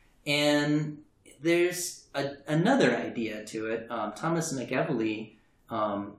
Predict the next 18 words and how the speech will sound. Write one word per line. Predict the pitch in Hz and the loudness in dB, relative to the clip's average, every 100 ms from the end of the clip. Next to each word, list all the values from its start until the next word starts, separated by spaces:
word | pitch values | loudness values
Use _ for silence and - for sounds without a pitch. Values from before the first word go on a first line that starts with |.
| - - | -20 -6
points | 196 196 - | 0 0 0
to | 151 | -2
how | 143 151 156 156 | -2 0 2 2
much | 156 160 180 185 - - - | 4 6 6 2 -2 -8 -8
the | 135 127 | -6 -4
Ajivika | 113 120 147 160 165 - 151 135 131 | -4 -4 -2 0 0 0 2 2 2
are | 113 107 | 0 -4
kind | - 127 | -4 -4
of | 113 110 | -4 0
rooted | 123 151 151 131 | 2 4 2 2
in | 117 | 0
a | 113 110 | 0 -2
very | 117 131 143 131 - - | 0 2 2 0 -2 -2
old, | 131 139 139 - | 0 4 4 2
old | 123 120 120 120 | -2 -2 -2 -4
Shamanic | - 123 117 120 117 | -8 -6 -2 -2 -2
tradition | - 120 113 - 113 107 | -6 -4 -4 -4 -10 -8
that | 110 98 - | -6 -8 -10